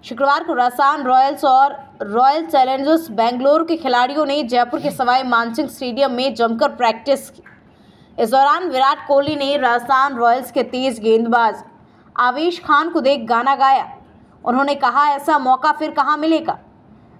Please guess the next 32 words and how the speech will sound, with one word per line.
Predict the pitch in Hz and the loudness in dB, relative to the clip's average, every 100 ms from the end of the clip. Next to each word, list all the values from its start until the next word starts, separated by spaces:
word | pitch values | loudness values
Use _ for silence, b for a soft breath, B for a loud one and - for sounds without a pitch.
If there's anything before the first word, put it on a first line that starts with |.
| - | -2
विराट | 233 262 302 | 2 2 2
राजस्थान | 285 262 262 277 294 | 2 2 2 2 2
रॉयल्स | 254 254 269 277 | 2 0 0 -4
के | 285 | -2
स्टार | 277 - 254 277 | -2 2 2 2
बल्लेबाज | 226 233 247 247 254 269 277 - - B B - | 0 0 0 2 2 2 0 -8 -20 B B -6
यशस्वी | 247 247 302 - 370 | -2 0 0 2 2
जायसवाल | 254 254 262 285 269 320 | 4 0 2 2 2 0
को | 302 | -6
टिप्स | 285 294 302 - | -4 -2 -4 -2
देते | 247 247 277 | 0 0 -2
हुए | 247 262 | 0 0
नजर | 233 220 214 | 2 2 0
आए। | 196 175 - - _ _ - _ - | 0 -6 -20 -20 _ _ -20 _ -6
युजवेंद्र | 277 240 302 359 392 | -4 0 2 2 0
चहल | 381 311 320 | 0 0 0
अपने | 311 311 330 | 0 0 -2
पुराने | 294 269 285 | 2 0 0
साथियों | 320 294 262 262 311 | -4 0 0 0 0
के | 311 | 0
साथ | 294 262 269 | 0 2 2
हंसी | 285 233 226 285 | 0 -4 -4 -4
मजाक | 247 240 247 - | -2 0 -2 -2
करते | 233 233 247 | -4 -2 -4
हुए | 202 254 | -4 -8
माहौल | 247 220 202 247 277 | -2 -2 -2 -2 -2
को | 277 | -2
कूल | 277 254 262 | -8 -6 -8
करते | 254 254 262 | -2 -2 -2
हुए | 240 254 | -8 -8
दिखाई | 240 254 254 | -8 -2 -2
दी। | 254 220 | -2 -10